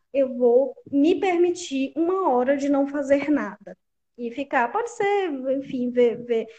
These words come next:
ficar vendo besteira na internet, pode ser qualquer coisa, assim. É, a segunda coisa é, se não conseguir, é, é, se recompensar, do tipo, "Poxa, eu fiz muita coisa hoje, eu tô merecendo X coisa, tô merecendo dar uma, uma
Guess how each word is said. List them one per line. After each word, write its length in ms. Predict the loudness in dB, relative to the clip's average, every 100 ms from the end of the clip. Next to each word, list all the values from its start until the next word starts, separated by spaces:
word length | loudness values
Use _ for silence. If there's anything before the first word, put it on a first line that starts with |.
| _ _
ficar 220 | -2 0
vendo 220 | 2 0
besteira 420 | -4 -4 -4 -4
na 80 | -6
internet, 680 | -8 -10 -8 -4 -2 -2 -4
pode 160 | -8 -6
ser 80 | -6
qualquer 340 | -6 -6 -10
coisa, 200 | -10 -14
assim. 220 | -16 -20 _ _ _ _ -4
É, 380 | -2 -2 -4 -4
a 140 | -2
segunda 380 | -2 -2 -2 -2
coisa 400 | 0 0 0 0
é, 180 | -4 -6 -8
se 160 | -2
não 220 | 0 0 -2
conseguir, 840 | -8 -6 -8 -6 -6 -6 -6 -10 -14 -10
é, 880 | -4 -4 -4 -6 -6 -6 -6 -8
é, 40 | -10 _ _
se 240 | -10 -2
recompensar, 960 | -2 -2 -2 -2 0 -2 -2 -4 -6 -4
do 80 | -8
tipo, 280 | -12 -14 -12
"Poxa, 320 | -4 -4 -2 -4 -6 _ _
eu 100 | -2
fiz 160 | 0 4
muita 280 | 4 2 0
coisa 220 | 0 6
hoje, 240 | 6 6 2
eu 60 |
tô 120 | 2
merecendo 1000 | 2 4 4 4 2 2 2 2 0 -2 -10 _ _ _ _ _
X 400 | -14 -6 -4 -2
coisa, 180 | 2 4
tô 60 | 4
merecendo 500 | 4 0 0 -2 0
dar 120 | 0
uma, 280 | 0 -4 -4
uma 280 | -4 -4